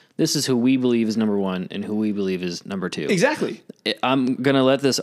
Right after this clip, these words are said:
Speaker 1: uh, point go across is that for a, a little bit of time in the B C S, no knock to Boise State, 'cause I like Boise State. Boise State was ranked in the top five for a couple of years, along with, like,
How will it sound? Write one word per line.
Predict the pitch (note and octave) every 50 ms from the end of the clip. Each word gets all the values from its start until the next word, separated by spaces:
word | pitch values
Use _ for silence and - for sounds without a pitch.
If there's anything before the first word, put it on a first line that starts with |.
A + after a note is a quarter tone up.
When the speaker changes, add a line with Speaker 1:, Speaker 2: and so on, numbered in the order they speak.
| -
Speaker 1:
uh, | - B2 A#2+ A2+ A2 G#2+ G2+ -
point | - - - C#3+ C3+ A#2+
go | A2+ C3 A#2
across | A2+ - - C3+ C3+ C3+ B2+ A#2 - -
is | A#2
that | A2+ A#2 A2 G#2 -
for | - - A#2+ A#2
a, | A2+ A2 - - - -
a | A#2+ A2+
little | A2+ B2 C#3 D3+
bit | C#3 D3 C#3+
of | C3+ B2
time | - - D3 D3 C#3+ C3+ B2+
in | B2
the | A#2+ A#2
B | G#2+ G#2+ B2 B2+ C3
C | - - A#2 A#2+ A#2+
S, | A#2+ A2+ G#2 G2+ - - - _ - - - _ _ -
no | - A#2 B2
knock | C3 C3 B2 B2+ B2 -
to | - A2+
Boise | A2 A#2 A#2+ A#2 G#2+ A2 G#2
State, | - - C3 B2 A2+ F#2+ -
'cause | - G#2+
I | G2 F2
like | E2+ G2 C3 D3 D3
Boise | - F#2 F#2 F2+ F2+ F2
State. | F2 - - F2+ F2 F2 - - _ - - - - _ _ -
Boise | B2 B2 C#3+ D3 D3 C#3+
State | B2+ - - D3+ D3
was | C3 A#2 A#2
ranked | B2 A#2+ A#2 A2
in | A#2
the | G#2+
top | G2 - - C3 B2 -
five | - - B2+ B2+ B2+ B2 A2+
for | - - G#2
a | F#2+
couple | - - A2 G2 E2 F2+ F2
of | F2
years, | F2+ F2 E2 D#2+ E2+ F2 F2 - - _ _ - - - _ _ -
along | A#2+ G#2+ G#2+ A2+ A2+ A2+ A2+ A2 G#2+ G#2+
with, | G#2+ G#2 G2+ G2+ G2+ - - - _ _ _ _ - -
like, | - G#2+ G2+ F#2 F2+ F2+ - -